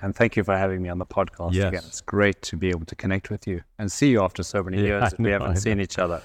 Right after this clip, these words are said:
Speaker 2: I know. Although it
Speaker 1: Um,
Speaker 2: seems like it was just yesterday.
Speaker 1: Yeah, yeah.
Speaker 2: And that's a seventy Series
Speaker 1: That's,
Speaker 2: story
Speaker 1: that's a
Speaker 2: too,
Speaker 1: seventy Series
Speaker 2: which
Speaker 1: story.
Speaker 2: we'll get to,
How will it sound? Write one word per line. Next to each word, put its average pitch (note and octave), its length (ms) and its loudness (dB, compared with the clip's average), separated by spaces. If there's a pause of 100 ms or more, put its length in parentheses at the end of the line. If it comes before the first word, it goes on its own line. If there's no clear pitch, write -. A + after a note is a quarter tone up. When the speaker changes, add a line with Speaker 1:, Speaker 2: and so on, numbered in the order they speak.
(240)
Speaker 2:
I F#2+ 80 -2
know. F2+ 260 -4 (260)
Although A2 280 4
it A2+ 60 2
Speaker 1:
Um, A2+ 40 0
Speaker 2:
seems A2+ 240 0
like G2 220 0
it E2+ 80 -4
was F2 180 -4
just G2+ 240 -2
yesterday. D#2+ 460 -4 (580)
Speaker 1:
Yeah, B2+ 160 -16
yeah. C3 80 -16
Speaker 2:
And A#2 100 2
that's C3+ 160 2
a C3 60 -6
seventy A2+ 400 0
Series A#2 240 -2
Speaker 1:
That's, C#3+ 200 6
Speaker 2:
story C3 260 2
Speaker 1:
that's A#2+ 100 -2
a - 60 -2
Speaker 2:
too, F3 60 0
Speaker 1:
seventy D3 260 4
Series D#3+ 340 0
Speaker 2:
which A#2+ 160 -2
Speaker 1:
story. C3 140 -2
Speaker 2:
we'll B2+ 100 -2
get C3+ 200 0
to, G#2+ 180 2